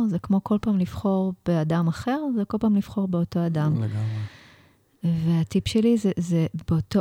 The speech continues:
Speaker 1: אופן במערכת יחסים שלנו עם עצמנו. כל בוקר אפשר מול המראה, או אפשר מול המראה פנימית עם עיניים עצומות, לבחור בנו.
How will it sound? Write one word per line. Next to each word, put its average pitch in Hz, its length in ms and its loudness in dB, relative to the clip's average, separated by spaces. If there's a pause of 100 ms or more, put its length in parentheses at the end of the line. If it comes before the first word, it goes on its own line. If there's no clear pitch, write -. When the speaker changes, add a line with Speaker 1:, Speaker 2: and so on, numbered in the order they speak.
Speaker 1:
אופן 220 400 0 (400)
במערכת 160 400 0
יחסים 160 340 -8
שלנו 156 300 -4
עם 160 120 0
עצמנו. 240 480 2 (680)
כל 165 240 0
בוקר 202 640 0
אפשר 165 340 -2
מול 156 340 0
המראה, 147 460 0 (160)
או 175 100 2
אפשר 156 300 -4
מול 156 200 0
המראה 147 440 0
פנימית 151 520 -2
עם 151 100 -2
עיניים 156 300 -2
עצומות, 156 600 -2 (920)
לבחור 180 320 -4
בנו. 175 300 0